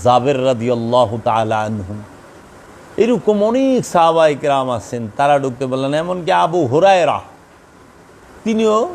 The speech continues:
ঢুকতে পারলেন না। তো সাহাবীদের মধ্যে হযরত আবু বকর সিদ্দিক রাদিয়াল্লাহু তাআলা আনহুর থেকে বেশি নামাজ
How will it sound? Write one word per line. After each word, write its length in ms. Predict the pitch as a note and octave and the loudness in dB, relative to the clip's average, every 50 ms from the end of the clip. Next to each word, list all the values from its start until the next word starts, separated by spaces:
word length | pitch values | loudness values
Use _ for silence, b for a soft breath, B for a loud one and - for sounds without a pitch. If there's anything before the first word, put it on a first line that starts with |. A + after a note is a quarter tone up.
| D#4+ | -4
ঢুকতে 340 | G3+ C3 C#3 C#3+ D3 D3+ D3 C#3 | -2 0 0 0 -2 -4 -4 0
পারলেন 380 | B2+ B2+ B2 A#2+ A2+ G#2+ G#2 G2+ | 2 2 2 2 0 -4 -6 -8
না। 140 | F#2+ F#2 G2 - - - - - - - - - - - - - - - - - - - - - - - - - - - - - - - - - - - - - - - - - - - - - - | -10 -10 -12 -14 -20 -20 -20 -20 -20 -20 -20 -20 -20 -20 -20 -20 -20 -20 -20 -20 -20 -20 -20 -20 -20 -20 -20 -20 -20 -20 -20 -20 -20 -18 -18 -18 -18 -18 -18 -18 -20 -20 -20 -20 -20 -20 -18 -4 2
তো 100 | F3 F3+ F#3 F#3 F#3 F3+ F3 - | 4 4 6 6 4 2 0 -4
সাহাবীদের 600 | - - E3+ D#3 F#3+ G3+ G3 A3 G3 F3+ G#3+ G3+ | -4 -4 -2 -2 0 -2 -2 -4 -2 -2 -2 -2
মধ্যে 340 | G3 G3 G3 F3 D#3+ F#3+ F3+ F3 F3 - - - - - - - - - - - - - | -2 -4 -6 -4 -2 -2 -2 -2 -4 -6 -10 -18 -20 -20 -20 -20 -20 -20 -20 -20 -14 -6
হযরত 260 | - C3+ C#3+ D#3+ - | -4 -4 -2 0 0
আবু 160 | D#3+ E3+ F3 F3+ | 2 2 2 2
বকর 300 | E3 E3+ D3+ D#3 F3+ F3+ | 0 -4 -4 -4 -6 -6
সিদ্দিক 360 | - - F#3 D#3+ D3+ F#3 F3 C#3+ | -6 -6 -8 -6 -4 -6 -4 0
রাদিয়াল্লাহু 420 | F3 F3+ E3 D3+ E3+ E3+ E3+ D#3 | 0 0 0 0 0 0 -2 -2
তাআলা 180 | D#3+ E3 E3 D#3+ | -2 -2 -2 -2
আনহুর 220 | E3 D3 C#3 D3+ C3+ - | -2 -2 -4 -4 -4 -4
থেকে 200 | D#3 D3+ C#3 D3+ | -6 -4 -2 -4
বেশি 300 | A#2 A2+ C3 A#2 - - | -2 -2 -4 -4 -4 -2
নামাজ 340 | D#3 D#3+ D#3 D3+ C#3+ C3 A#2 | 0 0 2 2 0 -2 -2